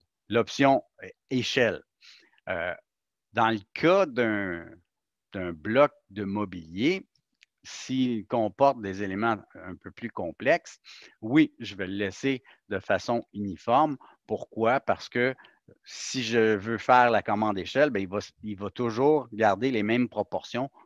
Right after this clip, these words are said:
pour tous les éléments. Si je ne fais pas ça, il va s'étirer puis il va, il va être déformé. Donc, à nous de juger si on veut, euh, qu'il soit échelle uniforme ou pas. Par contre,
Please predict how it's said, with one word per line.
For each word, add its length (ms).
pour 180
tous 180
les 220
éléments. 400
Si 300
je 120
ne 160
fais 180
pas 180
ça, 240
il 80
va 120
s'étirer 800
puis 200
il 60
va, 380
il 100
va 140
être 160
déformé. 580
Donc, 400
à 160
nous 180
de 60
juger 460
si 180
on 160
veut, 280
euh, 420
qu'il 140
soit 360
échelle 380
uniforme 480
ou 60
pas. 280
Par 220
contre, 360